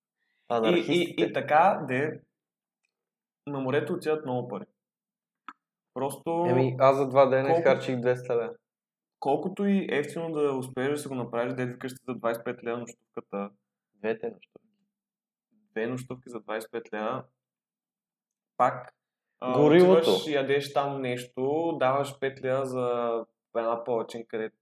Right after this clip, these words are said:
Speaker 1: по принцип това
Speaker 2: Горивото е
Speaker 1: двайсет.
Speaker 2: много скъпо. Мисля, излиза около четиридесет лева до море.
Speaker 1: От София, да. От София е много скъпо.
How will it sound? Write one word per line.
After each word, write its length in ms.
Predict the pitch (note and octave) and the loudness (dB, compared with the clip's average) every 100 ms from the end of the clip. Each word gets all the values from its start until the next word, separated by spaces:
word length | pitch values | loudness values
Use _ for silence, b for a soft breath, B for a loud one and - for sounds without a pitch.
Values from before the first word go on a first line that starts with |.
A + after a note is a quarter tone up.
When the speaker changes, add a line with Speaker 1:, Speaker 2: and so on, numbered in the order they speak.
| _ | _
Speaker 1:
по 80 | G#2+ | -16
принцип 400 | G#2+ A2 - - _ _ | -12 -14 -16 -20 _ _
това 120 | G#2 G#2+ | -6 -2
Speaker 2:
Горивото 380 | A2 C3 D3+ | 2 4 6
е 20 | D#3+ | 6
Speaker 1:
двайсет. 200 | D#3+ C#3+ | 4 4
Speaker 2:
много 140 | A#2 | 2
скъпо. 260 | - F#2 - _ _ _ _ _ - | 0 -8 -8 _ _ _ _ _ -8
Мисля, 240 | A2 A#2+ | -6 -2
излиза 520 | G#2+ A#2+ A#2+ B2+ B2 A#2+ | 0 0 4 6 6 6
около 500 | A2+ - A2+ A2+ G#2 _ _ _ _ - | 4 2 -2 -2 -2 _ _ _ _ -10
четиридесет 500 | G2+ - A#2 G#2+ A2 | -6 0 2 2 2
лева 540 | G#2+ G2 F#2+ F2+ F2 | 0 2 -2 -4 -8
до 160 | F2+ F#2 | -6 -4
море. 260 | F2+ D#2+ - _ _ _ | -4 -6 -10 _ _ _
Speaker 1:
От 180 | A#2 - | -12 -8
София, 320 | G#2+ G#2+ A#2 | -8 -6 -4
да. 260 | A2+ A#2 A#2 | -2 -4 -8
От 260 | _ _ _ | _ _ _
София 240 | - G3+ | -20 _
е 40 | |
много 160 | G3+ G#3 | _ -20
скъпо. 260 | - - | -20 -20